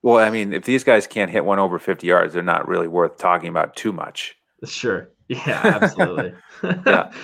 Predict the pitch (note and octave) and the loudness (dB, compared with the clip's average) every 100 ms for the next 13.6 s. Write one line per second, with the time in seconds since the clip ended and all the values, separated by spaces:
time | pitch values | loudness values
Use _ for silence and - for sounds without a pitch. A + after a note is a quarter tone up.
0 | - - _ _ _ _ _ _ _ - | -18 -20 _ _ _ _ _ _ _ 2
1 | C3+ F3 - D3 G3+ G3+ _ _ _ _ | 4 4 6 4 4 0 _ _ _ _
2 | B2 A#2+ F3 D3 F3+ E3 D#3 - - D3 | 4 6 6 6 6 6 0 -4 -4 2
3 | D3 C#3 - A#2 A2 C#3 D3 B2+ B2+ B2+ | 6 4 2 -8 -6 -6 -8 -6 -4 -4
4 | A#2+ C3 B2+ A#2+ A2+ B2 A#2 A#2 G#2+ - | -4 -2 -2 -4 -8 -8 -6 -8 -10 -12
5 | - C#3+ C#3+ C3 B2+ A2 A#2+ A2+ A2 - | 0 2 6 4 4 -4 -8 -8 -8 -10
6 | A#2 B2 B2+ B2+ G#2+ - A2+ G2+ A2+ G2+ | -6 -6 -2 0 0 0 0 0 0 2
7 | F#2+ - - G2+ - G#2+ G2 F#2+ F2+ G2+ | 2 -2 -14 -14 -10 -10 -8 -10 0 4
8 | G2+ F#2+ F#2 F2+ - G2+ F#2+ G#2 F#2+ - | 6 6 2 -4 0 -2 0 -2 -2 2
9 | G2 F#2+ - _ _ _ _ - A2+ G#2+ | 4 4 0 _ _ _ _ 0 2 4
10 | G2+ F2+ F#2+ F#2+ G2 G2 G2 F#2+ - G2 | 4 2 -4 -6 -4 -2 -2 -2 0 2
11 | F#2+ F#2+ - F2 F#2 F#2+ F#2+ - B2+ D3+ | 4 2 0 -10 -4 0 0 2 4 4
12 | B2 A#2+ D3+ E3 - B2 D3+ F3+ - - | 4 6 6 2 -4 0 2 0 -6 -16
13 | - G#2+ G#2+ A2+ D3 E3+ | -12 -4 -2 -2 -4 -6